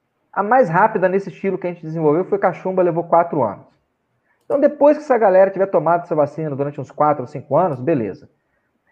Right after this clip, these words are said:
Se for vacina obrigatória de vetor viral, D N A ou R N A mensageiro, eu vou fazer questão de participar daqueles episódios do Discovery Channel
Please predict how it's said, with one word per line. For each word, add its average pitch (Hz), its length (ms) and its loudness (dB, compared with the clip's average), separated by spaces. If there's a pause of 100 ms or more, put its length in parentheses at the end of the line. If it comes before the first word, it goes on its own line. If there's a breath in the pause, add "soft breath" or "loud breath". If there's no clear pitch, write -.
Se - 260 0 (140)
for 254 280 4
vacina 233 460 2
obrigatória 185 840 0 (1000)
de 165 560 0
vetor 190 520 2
viral, 151 640 0 (260)
D 143 340 2
N 233 200 -2
A 120 320 -4 (220)
ou 135 100 0
R 220 300 4
N 175 120 -2
A 175 100 2
mensageiro, 160 800 -2 (440)
eu 190 160 4
vou 190 160 2
fazer 214 260 0
questão 214 340 -6
de 208 80 -18
participar 202 480 -2
daqueles 180 340 -4
episódios 170 460 -4
do 160 40 -12
Discovery 165 460 -2
Channel 165 420 -6